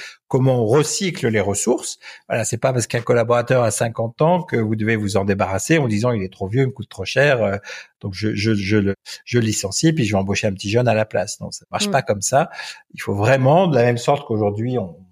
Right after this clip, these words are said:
Speaker 1: on est conscient qu'il faut prendre soin de notre planète,
Speaker 2: Oui.
Speaker 1: prenons soin de nos ressources humaines, si on utilise ce terme qu'on n'aime pas,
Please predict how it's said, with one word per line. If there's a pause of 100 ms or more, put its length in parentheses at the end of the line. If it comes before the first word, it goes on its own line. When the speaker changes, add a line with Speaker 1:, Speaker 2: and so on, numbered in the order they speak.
(360)
Speaker 1:
on
est
conscient
qu'il
faut
prendre
soin
de
notre
planète, (220)
Speaker 2:
Oui.
Speaker 1:
prenons
soin
de
nos
ressources
humaines,
si
on
utilise
ce
terme
qu'on
n'aime
pas,